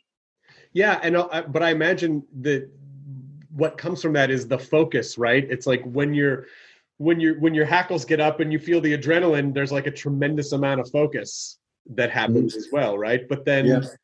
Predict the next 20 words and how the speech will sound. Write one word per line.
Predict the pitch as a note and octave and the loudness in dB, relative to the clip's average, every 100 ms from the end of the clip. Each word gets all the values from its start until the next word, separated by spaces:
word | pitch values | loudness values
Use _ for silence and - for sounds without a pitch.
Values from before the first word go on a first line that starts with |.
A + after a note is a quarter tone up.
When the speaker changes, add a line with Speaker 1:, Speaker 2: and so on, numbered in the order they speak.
| - _ _ _ _ | -20 _ _ _ _
Speaker 1:
it's | C#3 C#3 | -10 -10
keeping | - E3 D#3+ D3 | -6 -4 0 2
all | C#3+ D3 | 2 2
of | C#3+ | 2
the | C#3+ | 2
other | C#3+ D3 | 2 0
neurotic | C#3 B2+ B2+ C3+ C3+ | 0 0 0 0 -2
stuff | - - A#2+ C3 | -4 -2 0 2
out | B2 A#2+ | 2 2
of | |
the, | A2+ | 0
<laughs> | G#2+ - - - - - - - - | -4 -8 -8 -8 -6 -6 -6 -8 -2
out | F#3+ - | 0 2
Speaker 2:
Yeah, | B2 | 2
Speaker 1:
of | A#2 | 2
the | A#2 | 0
Speaker 2:
yeah, | B2 C#3+ D3+ G#2+ - _ _ D#3 | 0 -2 -2 -6 -8 _ _ -10
Speaker 1:
way. | - C#3+ | -8 -2
Speaker 2:
yeah. | A2 G#2+ - _ _ _ _ _ _ D#3 | 0 0 -8 _ _ _ _ _ _ 2
Speaker 1:
Um, | D#3 D3+ C#3 | 2 2 -4